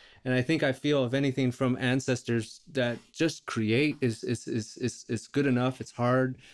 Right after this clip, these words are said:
It's like a responsibility that people, I don't think, have, uh,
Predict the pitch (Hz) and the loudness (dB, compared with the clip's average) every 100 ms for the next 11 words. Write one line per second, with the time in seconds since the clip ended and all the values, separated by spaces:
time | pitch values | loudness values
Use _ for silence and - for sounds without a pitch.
0 | - - 117 113 - 120 110 113 113 110 | -20 -6 -4 -4 -2 0 0 2 0 2
1 | 110 107 _ - 123 - 135 143 139 143 | -2 -4 _ -8 -6 -2 0 0 0 2
2 | 131 127 110 - 127 120 120 120 123 117 | 2 0 -2 -4 -2 -2 -2 0 0 0
3 | 117 123 117 - - 117 113 101 104 _ | 0 0 0 -4 -6 -2 -2 -4 -8 _
4 | _ _ _ - 113 107 | _ _ _ -8 -4 -2